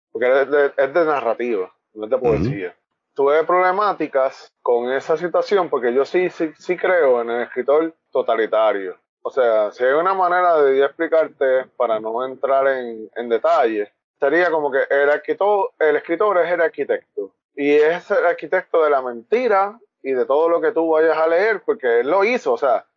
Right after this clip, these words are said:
Speaker 1: yo, como escritor, tendría que reconocer mi responsabilidad al momento de poner lo que yo quiero decir o lo que yo quiero que tú leas, y lo que tú vas a leer es lo que yo digo. Pero tuve que entender,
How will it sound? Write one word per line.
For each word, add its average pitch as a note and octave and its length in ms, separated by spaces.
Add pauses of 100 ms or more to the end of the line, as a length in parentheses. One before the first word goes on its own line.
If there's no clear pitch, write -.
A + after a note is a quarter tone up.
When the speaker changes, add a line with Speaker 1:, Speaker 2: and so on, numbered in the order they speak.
(120)
Speaker 1:
yo, G#3+ 460 (220)
como C#3+ 220
escritor, D3+ 520 (300)
tendría E3+ 920 (300)
que C#3+ 220
reconocer D3 680
mi F#3 180
responsabilidad A3 1300 (300)
al C#3 180
momento C#3 540
de D3 680 (180)
poner C3+ 520 (100)
lo A#2 160
que A2+ 100
yo A#2 100
quiero C#3+ 220
decir F3 420 (300)
o B2+ 80
lo B2+ 100
que B2+ 120
yo C3+ 60
quiero C#3+ 180
que D3+ 100
tú F#3 120
leas, F3+ 580 (200)
y D3+ 100
lo D3 120
que C3+ 100
tú D#3 180
vas G3 320
a - 20
leer G#3+ 440
es D#3+ 80
lo F3+ 120
que C#3+ 120
yo D#3 160
digo. A2 400 (160)
Pero G#3+ 400 (260)
tuve F#3 240
que G3 60
entender, G3+ 760